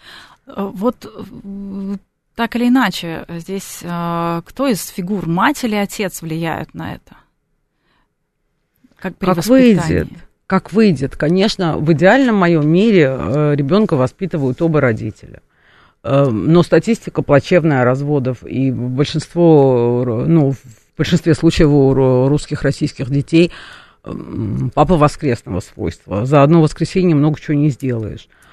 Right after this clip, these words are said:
Speaker 2: Но я считаю, что русские женщины, м, очень отвечают всем этим добродетелям. И я могу сказать, что я вос-, о, я вос-, это сме-, смешно говорить, я сегодня шла на эфир и думаю: "Боже, как это глупо, у меня три девочки, я буду рассказывать про то, как надо воспитывать мужчин".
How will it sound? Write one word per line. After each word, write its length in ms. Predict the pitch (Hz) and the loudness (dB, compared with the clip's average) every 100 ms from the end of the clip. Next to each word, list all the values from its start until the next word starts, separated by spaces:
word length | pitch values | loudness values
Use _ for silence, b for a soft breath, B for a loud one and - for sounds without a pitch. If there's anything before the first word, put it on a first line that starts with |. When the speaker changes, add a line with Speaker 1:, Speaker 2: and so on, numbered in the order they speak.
| b b | b b
Speaker 2:
Но 200 | - 143 | 0 2
я 200 | 147 135 | 6 6
считаю, 340 | 175 - 269 233 | 4 2 2 2
что 200 | - 160 | 2 2
русские 360 | 156 - 156 | 2 0 0
женщины, 500 | 143 165 214 - 196 170 143 | 2 2 2 0 2 4 2
м, 500 | 143 143 147 113 98 | 0 0 0 0 2
очень 300 | 160 - 208 | 0 2 -2
отвечают 460 | 214 269 - 240 | 0 -4 0 0
всем 200 | - 156 | 0 -6
этим 220 | 139 - 135 | -6 -6 -6
добродетелям. 720 | 139 151 156 202 - 143 131 | -4 -4 -2 -2 -2 -6 -8
И 160 | - | 0
я 340 | 151 143 143 180 | 2 4 4 4
могу 240 | 214 180 | 4 2
сказать, 320 | 156 165 151 | 0 0 0
что 140 | 139 151 | 0 -2
я 80 | 139 | -4
вос-, 140 | 135 | 0
о, 200 | 123 151 | 2 2
я 160 | 147 160 | 4 4
вос-, 160 | 143 - - | 2 -6 -4
это 200 | 131 - | -4 -4
сме-, 240 | - 175 | -6 -4
смешно 360 | - 196 180 185 | -2 -2 0 0
говорить, 320 | 135 147 208 | 2 4 4
я 60 | 156 | 0
сегодня 240 | - 156 | -2 -4
шла 120 | - | -2
на 180 | 139 131 | -2 0
эфир 220 | 135 185 | -2 -2
и 20 | 160 | 0
думаю: 280 | 143 139 | 2 2
"Боже, 260 | 135 147 139 | 4 0 0
как 180 | 143 156 | -6 -6
это 100 | 135 | -4
глупо, 380 | 131 135 123 - | -4 -4 -6 -4
у 40 | |
меня 200 | 131 131 | -2 -2
три 160 | - 175 | 0 0
девочки, 540 | 131 104 87 - - | 2 0 -2 -6 -8
я 60 | 110 | -6
буду 200 | 151 143 | -4 -2
рассказывать 480 | 123 _ 202 170 | -4 _ -8 -8
про 180 | - - | -10 -14
то, 140 | 131 175 | -12 -10
как 220 | - - | -10 -8
надо 200 | 131 110 | -8 -8
воспитывать 540 | 123 - 156 - - | -10 -10 -14 -10 -10
мужчин". 340 | 139 135 - | -8 -8 -8